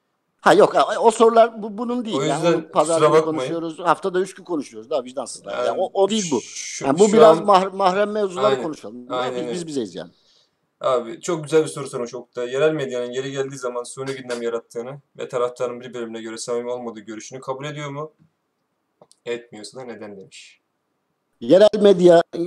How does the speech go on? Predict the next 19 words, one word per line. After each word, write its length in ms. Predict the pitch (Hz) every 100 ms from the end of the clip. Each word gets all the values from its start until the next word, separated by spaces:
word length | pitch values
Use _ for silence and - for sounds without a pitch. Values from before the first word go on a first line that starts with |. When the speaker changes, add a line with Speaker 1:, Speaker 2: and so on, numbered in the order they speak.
| 165 -
Speaker 1:
ulusal 380 | 160 160 170
medya 300 | 156 156 156
ayrımından 520 | 143 143 147 143 135 131
nefret 280 | 120 156
ediyorum. 400 | 175 175 175 185
Doğru 240 | 131 135 139
bir 80 | 127
ayrım 320 | 110 107 120
değil. 280 | 165 160 -
Ulusal 360 | 165 151 151
medya 260 | 131 123 123
neyse 320 | 151 131 160
yerel 280 | 165 131 123
medyada 280 | 107 107 165
üç 140 | 151
aşağı 240 | 107 131 104
beş 160 | 98
yukarı 220 | - 135 190
odur. 360 | - 143 -